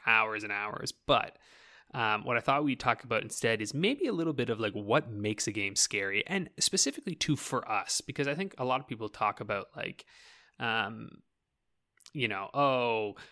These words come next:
this makes games scary, and this is what s-, fear is," and they do that kind of psychological, analytical look about, like, "Why do we fear?"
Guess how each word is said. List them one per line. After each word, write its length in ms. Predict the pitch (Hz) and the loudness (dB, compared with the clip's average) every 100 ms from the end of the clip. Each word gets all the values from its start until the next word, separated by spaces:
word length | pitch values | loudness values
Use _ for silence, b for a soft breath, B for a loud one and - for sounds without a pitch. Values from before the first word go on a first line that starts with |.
| b - | b -2
this 200 | 139 139 | 0 0
makes 220 | 110 - | -2 -2
games 240 | 110 104 | -2 0
scary, 480 | - 110 104 104 104 | 0 2 2 2 0
and 160 | 98 107 | -2 -4
this 160 | 139 | -4
is 80 | 117 | -4
what 120 | 110 | -6
s-, 220 | - - - | -2 -2 -4
fear 420 | - 104 117 107 104 | -16 -10 -6 -2 -2
is," 160 | 107 | -2
and 100 | 104 | -4
they 80 | 110 | -6
do 140 | 107 123 | -2 -2
that 160 | 117 | -2
kind 240 | - 107 101 | -2 -2 -2
of 160 | 98 - b | -8 -16 b
psychological, 640 | - 123 113 110 107 - 104 | -2 -2 0 0 0 -4 -8
analytical 560 | 104 104 104 104 104 | -6 -4 -6 -4 -6
look 200 | 101 107 | -6 -8
about, 180 | 110 104 | -4 -4
like, 160 | 104 107 | -6 -6
"Why 460 | 143 233 247 226 - | 0 2 2 0 0
do 120 | - 139 | -2 -2
we 160 | 127 | -2
fear?" 580 | 117 - 110 98 101 - | -6 -6 -6 -6 -6 -8